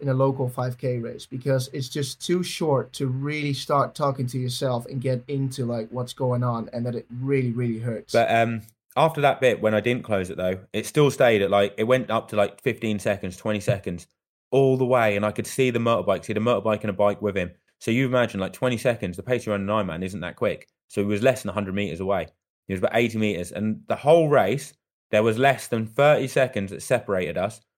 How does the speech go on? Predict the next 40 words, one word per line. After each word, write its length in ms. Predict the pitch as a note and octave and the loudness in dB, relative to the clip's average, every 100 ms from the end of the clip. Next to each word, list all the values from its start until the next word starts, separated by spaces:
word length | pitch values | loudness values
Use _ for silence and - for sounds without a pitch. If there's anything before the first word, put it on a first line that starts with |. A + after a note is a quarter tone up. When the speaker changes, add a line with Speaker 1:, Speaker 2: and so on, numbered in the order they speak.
| _ | _
Speaker 2:
from 180 | A2 A2 | -2 -2
the 60 | G#2 | -2
swim 640 | - - C#3+ A2+ A#2+ - _ _ - | -6 0 4 4 2 -4 _ _ -8
to 80 | - | 0
all 260 | C#3+ D3 | 4 4
the 80 | C#3 | 4
bike 440 | A2 G2+ G2+ - _ - | 4 4 4 -2 _ -14
to 80 | A2 | -12
forty 340 | - B2+ A2+ | -2 0 0
Ks 300 | A2 G#2+ G2+ | 0 0 0
on 60 | G2+ | -2
the 60 | G2 | -2
run. 240 | F#2+ F2+ - _ _ | -2 -4 -12 _ _
And 80 | F2 | -8
he 80 | F#2+ | -6
pulled 300 | - A#2+ A2 | 0 0 2
away 200 | G#2+ G2+ | 2 2
at 140 | F#2+ | 2
forty 220 | - A#2 G2+ | 0 -2 2
Ks. 320 | A2 G2 F#2+ | 2 2 2
I, 140 | G2 F2+ - | -4 -6 -10
I 140 | - F#2+ | -4 -2
folded. 520 | - G#2+ G2 F2+ - _ | 2 2 2 0 -6 _
Like, 200 | F2+ F2+ | -4 -2
I 40 | G2 | -2
just 180 | F#2+ - - _ _ - | -4 -10 -20 _ _ -18
slowed. 560 | - G#2+ G2 F#2 F2+ _ _ _ - | -8 2 4 4 -2 _ _ _ -6
Speaker 1:
Batteries. 500 | C3 A#2+ A#2+ A#2 - | -2 0 0 -2 -4
Speaker 2:
And 100 | - | -4
Speaker 1:
The 20 | C3 | 2
batteries 360 | B2+ A2 C3 | 6 6 4
Speaker 2:
ba-, 40 | B2 | 2
Speaker 1:
again. 80 | B2+ | 4
Speaker 2:
batteries 360 | B2 B2 G#2 | 4 4 0
went 320 | G#2+ G2+ G2 | 2 0 0
and, 240 | F#2+ F#2+ F#2+ | -4 -4 -2
uh, 240 | G2+ G2+ | 0 0
he 120 | - | -2
ran. 260 | G2+ G#2 | 0 0
Speaker 1:
<laughs> 40 | G2 | 0